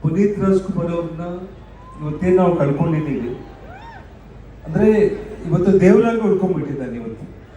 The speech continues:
ಡಾಕ್ಟರ್ ಪುನೀತ್ ರಾಜ್ಕುಮಾರ್ ಇವತ್ತು ದೇವರಾಗಿ ಇಡೀ ಕರ್ನಾಟಕ ರಾಜ್ಯದಲ್ಲಿ, ನಾನು ಯಾವ ಹಳ್ಳಿಗೆ ಹೋದ್ರೂ ಕೂಡ, ಶ್ರೀ ಮುರಳಿ ಅವರೇ,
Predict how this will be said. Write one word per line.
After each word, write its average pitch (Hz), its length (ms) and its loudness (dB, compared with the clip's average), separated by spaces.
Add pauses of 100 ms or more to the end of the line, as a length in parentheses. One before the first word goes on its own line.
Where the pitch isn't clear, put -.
(100)
ಡಾಕ್ಟರ್ 143 420 -8
ಪುನೀತ್ 180 260 -2
ರಾಜ್ಕುಮಾರ್ 165 520 -4
ಇವತ್ತು 160 280 -6
ದೇವರಾಗಿ 160 720 0 (560)
ಇಡೀ 220 280 2 (140)
ಕರ್ನಾಟಕ 175 520 0
ರಾಜ್ಯದಲ್ಲಿ, 160 680 -4 (1500)
ನಾನು 185 280 4
ಯಾವ 185 360 6
ಹಳ್ಳಿಗೆ 180 280 6
ಹೋದ್ರೂ 185 280 2
ಕೂಡ, 180 160 -6
ಶ್ರೀ 160 300 -6
ಮುರಳಿ 139 200 -10
ಅವರೇ, 127 340 -8